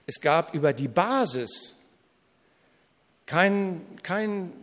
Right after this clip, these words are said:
Dissens zwischen Jesus und den Gesetzesgelehrten. Das war die hebräische Bibel. Die Interpretation war da anders, wie man den Tanach,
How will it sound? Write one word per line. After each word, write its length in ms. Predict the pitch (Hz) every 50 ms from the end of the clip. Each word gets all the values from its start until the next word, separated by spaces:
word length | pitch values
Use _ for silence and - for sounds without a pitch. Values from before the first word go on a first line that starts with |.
| - -
Dissens 440 | 180 170 - - 175 180 160 143 -
zwischen 320 | - - 160 - - 143 127
Jesus 480 | 135 151 175 190 170 196 185 - -
und 280 | - 160 170 170 143 156
den 240 | 160 165 165 170 156
Gesetzesgelehrten. 960 | 175 151 151 190 190 196 156 - - 135 113 104 98 98 95 - 85 85 - _ _ _ _ _ _ _ _ _ - - _ _ _
Das 200 | - 117 - -
war 160 | 127 131 160
die 100 | 160 180
hebräische 580 | 156 165 151 - - 156 170 180 170 - 175 151
Bibel. 460 | - 202 220 147 120 92 90 - - - - - _ - - _ _ _ _ _ _ _ _ _ _ _ _ _ _ _
Die 80 | 135 135
Interpretation 920 | 135 127 143 127 - - 127 - 117 113 - - 165 190 269 302 277 240 -
war 140 | 113 107 113
da 120 | 107 104
anders, 680 | - 107 107 107 98 98 95 92 - - - - - _ _ _ _ _ _ _ _ _ _ _ _ _ _ _ _
wie 100 | - 135
man 220 | 135 139 135 131 123
den 280 | 131 131 131 135 127
Tanach, 640 | - 135 131 135 147 151 151 147 - - - -